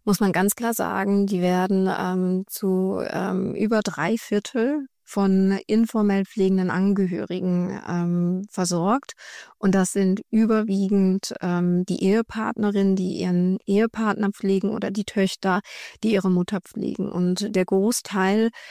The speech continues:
macht das komplett alleine, ohne Unterstützung. Und gibt wirklich einen Großteil der Selbstfürsorge komplett auf, ist chronisch gestresst, belastet und läuft Gefahr, selber krank zu werden. Und das ist total dramatisch. Also es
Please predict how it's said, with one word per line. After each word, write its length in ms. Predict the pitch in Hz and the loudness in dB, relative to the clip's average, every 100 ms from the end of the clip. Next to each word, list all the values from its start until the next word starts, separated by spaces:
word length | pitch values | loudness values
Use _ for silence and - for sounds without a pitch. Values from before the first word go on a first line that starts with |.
| - - | -10 -2
macht 300 | 190 - 190 | 0 0 -6
das 120 | - | -4
komplett 520 | - 190 202 208 - | -2 -2 0 -2 0
alleine, 560 | 202 175 165 - - 180 _ _ | -2 0 -2 -4 -6 -8 _ _
ohne 280 | 214 208 208 | 2 2 2
Unterstützung. 920 | 190 196 - - - - 180 170 - - - - - _ | 0 -2 -8 -8 -10 -10 -10 -10 -10 -14 -20 -20 -20 _
Und 560 | 190 185 185 185 202 - 208 | 2 4 4 2 0 -4 -2
gibt 220 | 208 - | -2 -2
wirklich 480 | 208 214 - 214 - | 0 0 0 -2 0
einen 80 | 196 | 0
Großteil 540 | - 214 - 220 208 | 2 0 0 -2 0
der 140 | 190 180 | 0 0
Selbstfürsorge 920 | 175 208 - - 202 220 202 196 190 | 0 0 -2 -2 -2 0 0 0 -2
komplett 600 | - 214 226 - 165 - | -2 0 2 2 -2 -2
auf, 480 | - 175 214 277 - _ _ | -2 0 0 0 -6 _ _
ist 200 | - - | -4 -4
chronisch 460 | - 202 214 226 - | 0 2 4 2 -2
gestresst, 680 | 196 - - 185 254 - - | -8 -6 -2 0 0 -4 -4
belastet 640 | 185 170 196 - 220 214 - - - | 0 0 0 -2 -2 -2 -4 -20 -4
und 160 | 202 185 | 0 2
läuft 280 | 175 185 - | 2 0 -4
Gefahr, 340 | - 190 190 | -4 0 0
selber 300 | 170 180 180 | 0 -2 -2
krank 320 | - 190 185 | -4 -6 -6
zu 160 | - 202 | -8 -8
werden. 540 | - - - 202 214 - _ - - - _ - | -8 -8 -6 -2 -2 -4 _ -20 -20 -20 _ 0
Und 440 | 208 196 202 208 | 4 6 4 2
das 200 | - 202 | -2 -2
ist 180 | 247 220 | -2 -4
total 480 | 208 - 208 220 220 | -6 -6 -2 0 0
dramatisch. 720 | 208 190 190 196 214 - - | 0 2 2 2 0 -4 -6
Also 380 | - 180 180 185 | -4 -2 -2 -2
es 220 | - 214 | -4 -2